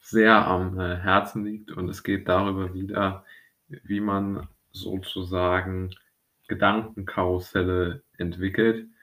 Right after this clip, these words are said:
und welchen Hintergrund diese Gedankenkarusselle haben. Und ich finde, das ist auch irgendwie eine sehr philosophische Frage, weil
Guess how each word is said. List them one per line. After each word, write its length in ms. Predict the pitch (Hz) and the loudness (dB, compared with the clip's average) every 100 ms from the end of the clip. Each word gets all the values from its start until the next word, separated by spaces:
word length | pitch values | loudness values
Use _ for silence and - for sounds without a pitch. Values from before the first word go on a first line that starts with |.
| _ _ _ _ | _ _ _ _
und 280 | - 95 95 | -8 -8 -8
welchen 880 | - 92 101 101 - 98 92 92 92 - _ _ _ _ | -4 -2 -2 -4 -8 -8 -6 -8 -10 -16 _ _ _ _
Hintergrund 680 | 127 117 95 - 92 87 | -4 -2 -4 -4 -6 -4
diese 300 | 95 87 90 | -4 -2 -2
Gedankenkarusselle 1040 | 90 90 90 90 92 - 87 87 - 90 90 | -2 -2 -2 -2 -6 -6 -6 -4 -2 -2 -2
haben. 300 | 87 87 90 | -4 -4 -4
Und 120 | 95 | -4
ich 120 | 98 | -4
finde, 280 | - 127 120 - - - - | -2 -2 -2 -8 -20 -20 -18
das 160 | - | -8
ist 160 | - 117 | -6 -4
auch 400 | - 110 - - | -2 -2 -2 -4
irgendwie 500 | 107 104 - 98 95 - - - - | -4 -4 -4 -4 -6 -12 -20 -20 -8
eine 180 | 95 90 | -6 -4
sehr 540 | 95 95 92 90 - _ _ - | 0 2 2 2 -4 _ _ -18
philosophische 720 | - 107 98 98 95 92 - 90 | -6 -4 -2 -2 -2 -6 -8 -8
Frage, 720 | - 87 92 98 104 117 101 | -4 2 6 6 6 4 2
weil 460 | 98 101 101 - | 0 0 -2 -4